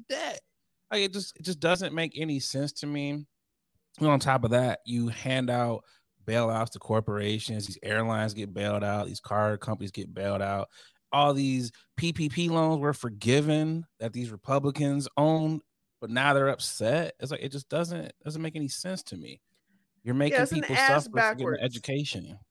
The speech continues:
Speaker 2: Yeah, it's an ass backwards, uh, system where companies are the priority and the people are the, at the, the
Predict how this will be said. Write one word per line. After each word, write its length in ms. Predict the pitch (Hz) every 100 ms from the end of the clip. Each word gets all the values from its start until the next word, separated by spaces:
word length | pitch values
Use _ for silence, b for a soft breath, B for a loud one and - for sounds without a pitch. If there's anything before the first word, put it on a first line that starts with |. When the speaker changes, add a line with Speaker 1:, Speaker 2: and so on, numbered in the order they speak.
| _ _ _ _ _
Speaker 2:
Yeah, 260 | - 180 151
it's 100 | 180
an 120 | 214
ass 260 | 208 226 277
backwards, 520 | 233 220 208 208 196
uh, 300 | 220 175 170
system 640 | 180 220 214 - 214 202 202 _
where 600 | - 180 180 175 170 170 170
companies 760 | - 220 220 208 202 196 - - b b b b _
are 580 | - 170 165 165 160 143 - -
the 80 | 165
priority 800 | 185 190 180 196 196 196 185 160
and 120 | 151
the 60 | 147
people 640 | 214 214 196 190 185 -
are 680 | - 151 151 147 147 147 151 _ _ _ _ _ _ _ _ _ _
the, 200 | 151 151 -
at 180 | 156 156
the, 140 | 156 _ _
the 320 | - 160 156